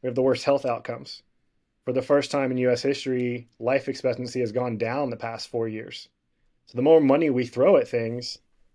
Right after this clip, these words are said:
this chronic health situation is not getting any better. The transition needs to be from outside of the clinic or change clinic practice, but that's not really happened because it's an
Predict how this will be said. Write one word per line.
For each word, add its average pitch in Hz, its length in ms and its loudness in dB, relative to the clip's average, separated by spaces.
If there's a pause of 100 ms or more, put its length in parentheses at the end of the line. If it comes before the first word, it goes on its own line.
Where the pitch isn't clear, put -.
(280)
this 131 360 -4 (220)
chronic 143 400 -2
health 147 220 0
situation 120 420 -2
is 113 80 -10
not 131 220 -4
getting 127 240 -2
any 113 100 -4
better. 120 380 -2 (440)
The 123 280 -4
transition 139 520 2
needs 131 240 0
to 131 80 -6
be 135 380 2
from 120 580 -2
outside 131 440 0
of 135 80 0
the 123 80 -4
clinic 120 340 -4
or 117 80 -2
change 131 360 -4
clinic 123 280 -6
practice, 135 420 -4
but 95 300 -4 (560)
that's 127 200 -2
not 135 140 -2
really 120 180 4
happened 123 420 -4
because 117 200 -8
it's 120 220 -2
an 113 260 0